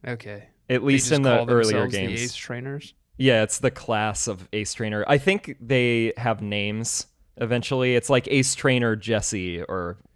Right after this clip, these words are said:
Speaker 2: you know, Ace Trainer Max or whatever.
Speaker 1: I'm gonna go to Rhyme Zone. I'm gonna put trainer in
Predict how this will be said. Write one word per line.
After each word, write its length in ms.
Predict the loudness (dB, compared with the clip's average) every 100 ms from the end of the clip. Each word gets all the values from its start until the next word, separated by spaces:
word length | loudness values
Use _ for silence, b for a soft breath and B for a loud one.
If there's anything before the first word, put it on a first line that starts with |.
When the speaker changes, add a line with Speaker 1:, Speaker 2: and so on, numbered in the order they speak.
| _
Speaker 2:
you 80 | -8
know, 140 | -4 -4
Ace 200 | -4 -4
Trainer 360 | -6 -4 -4
Max 440 | -4 -4 -4 -6 -10
or 100 | -8
whatever. 380 | -8 -10 -12 -16 _ _ _ -10
Speaker 1:
I'm 80 | -4
gonna 160 | -2 2
go 100 | 2
to 100 | 2
Rhyme 440 | 0 -2 -2 -4
Zone. 480 | -8 -8 -10 -12 -14
I'm 160 | -12 -8
gonna 160 | -8 -8
put 220 | -10 -10
trainer 640 | -10 -10 -10 -10 -10 -10
in 320 | -12 -16 -18